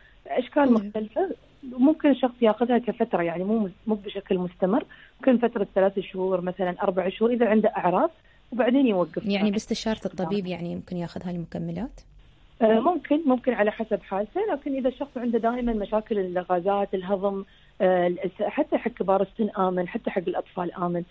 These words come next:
Speaker 1: اللي عندهم، آه، إمساك مزمن، يساعد هذه، لأن إذا صار عنده القولون صحي، عمليات الهضم كلها تصير صحية.
Speaker 2: نعم. أستاذة
Speaker 1: ممكن.
Speaker 2: عليا،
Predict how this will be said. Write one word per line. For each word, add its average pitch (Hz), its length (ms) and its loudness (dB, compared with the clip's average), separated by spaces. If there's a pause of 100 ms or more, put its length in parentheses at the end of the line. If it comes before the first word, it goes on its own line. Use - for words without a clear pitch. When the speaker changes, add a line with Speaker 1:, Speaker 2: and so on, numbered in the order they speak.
(280)
Speaker 1:
اللي 202 160 6
عندهم، 202 380 2
آه، 180 340 2
إمساك 185 400 -2
مزمن، 196 440 2 (360)
يساعد 233 540 4
هذه، 247 220 4
لأن 220 220 4
إذا 208 320 0
صار 254 140 0
عنده 240 280 0
القولون 214 460 0 (100)
صحي، 294 320 -4 (300)
عمليات 208 420 4
الهضم 208 400 0
كلها 202 260 -2
تصير 190 340 -4
صحية. 160 420 -4 (560)
Speaker 2:
نعم. 220 320 0
أستاذة 285 440 0
Speaker 1:
ممكن. 214 100 -2
Speaker 2:
عليا، 262 340 -2